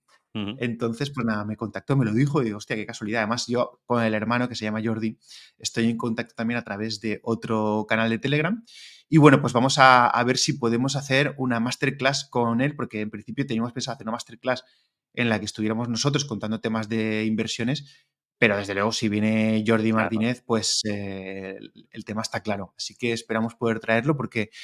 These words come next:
Speaker 2: desde luego el libro mola mucho. Yo escucho además su podcast, que es Educa tu Dinero, y, y si viene,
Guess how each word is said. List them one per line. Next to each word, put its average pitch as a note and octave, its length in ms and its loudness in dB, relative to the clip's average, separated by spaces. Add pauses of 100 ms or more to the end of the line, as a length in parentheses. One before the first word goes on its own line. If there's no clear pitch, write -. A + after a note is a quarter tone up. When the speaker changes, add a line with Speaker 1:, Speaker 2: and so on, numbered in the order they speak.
(280)
Speaker 2:
desde B2+ 220 8
luego C3+ 180 10
el C#3+ 80 10
libro C3+ 220 10
mola B2+ 240 6
mucho. D#3 340 4
Yo C3 240 2
escucho C3 340 -4
además A#2 220 0
su A2 140 -8
podcast, C#3+ 460 0
que A#2 100 -2
es A2+ 120 -4
Educa A2 240 -2
tu A2+ 120 -2
Dinero, C#3 340 2 (580)
y, A2+ 680 4
y B2 40 -2
si - 180 0
viene, G3 560 2